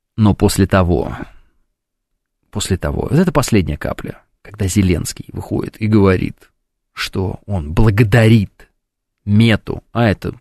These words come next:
известно, американская, да, вот эта корпорация, огромная компания, это и Facebook, и WhatsApp, и Instagram, за то, что они разрешили призывать к убийству русских. Во-первых, это нацизм, конечно, во-первых.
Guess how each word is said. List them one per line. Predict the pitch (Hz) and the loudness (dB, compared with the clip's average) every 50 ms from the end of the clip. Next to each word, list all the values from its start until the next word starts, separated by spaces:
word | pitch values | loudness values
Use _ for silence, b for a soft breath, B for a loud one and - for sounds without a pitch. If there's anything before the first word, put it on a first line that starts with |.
| _ - | _ -6
известно, | 101 101 98 98 92 82 - - - | -4 0 0 2 0 0 -2 -4 0
американская, | - 107 120 107 107 - - 92 80 85 - - - - - | 2 4 4 4 4 2 0 0 -2 -2 -4 -8 -10 -8 -4
да, | 87 98 92 | 0 0 0
вот | - - 92 | 0 -2 -6
эта | - - | -12 -10
корпорация, | - - 92 - - 92 92 92 90 - 90 87 | -8 -8 -6 -4 -2 0 0 0 0 -2 -4 -4
огромная | 90 90 - 80 - - | -4 -4 -4 -6 -6 -8
компания, | - - 85 82 - 104 110 107 95 85 92 - B B B B B B | -8 -8 -8 -6 -4 -2 -2 0 -2 -2 -6 -8 B B B B B B
это | - - - 95 | -10 -4 -2 0
и | 90 | 0
Facebook, | - - 120 127 135 110 104 101 95 - - | 0 2 2 2 2 2 -2 -4 -4 -4 -6
и | |
WhatsApp, | 85 80 78 78 - - - 98 98 110 117 117 107 - - 85 | -6 -6 -6 -6 -8 -4 0 2 2 2 2 0 -2 -4 -6 -8
и | 76 76 | -8 -8
Instagram, | 87 - - 78 76 76 80 85 95 101 95 - b b b b b b | -10 -10 -8 -8 -6 -4 -4 -2 -2 -2 -4 -6 b b b b b b
за | - 95 101 110 | -4 -2 0 0
то, | 101 - 110 | 2 2 0
что | 101 - - 101 92 87 85 - | 0 0 0 0 0 0 0 -2
они | - 101 98 98 95 90 85 | -2 0 0 2 2 0 0
разрешили | 80 107 92 104 101 104 - - 107 90 76 67 71 73 - _ _ _ _ _ _ _ _ - | -2 0 0 0 0 0 0 0 -2 -2 -2 -4 -8 -10 -12 _ _ _ _ _ _ _ _ -8
призывать | - 98 92 95 107 95 98 80 73 - - - - - | -4 -2 0 2 2 2 2 0 -2 -4 -10 -14 -16 -10
к | - - 85 73 71 69 - _ _ _ _ _ _ _ | -6 -6 -4 -4 -4 -6 -10 _ _ _ _ _ _ _
убийству | - 117 101 127 120 104 92 - - 95 | -6 -2 2 2 2 2 2 -2 -2 0
русских. | 95 104 127 147 - - - - - - _ _ _ _ _ _ _ _ _ _ _ _ _ _ _ _ _ _ B B B B B B B | 2 4 4 2 2 -2 -8 -14 -16 -16 _ _ _ _ _ _ _ _ _ _ _ _ _ _ _ _ _ _ B B B B B B B
Во-первых, | - 98 95 117 - 101 - | -6 -2 0 2 2 2 2
это | 107 - 101 | 0 0 2
нацизм, | 98 95 92 - - 82 76 - - | 0 0 0 -2 -4 -4 -6 -6 -12
конечно, | - - 73 69 73 78 - - - | -14 -12 -10 -10 -10 -12 -14 -12 -10
во-первых. | - 85 - - 78 - - - - - - _ | -10 -8 -6 -6 -8 -8 -10 -12 -18 -20 -20 _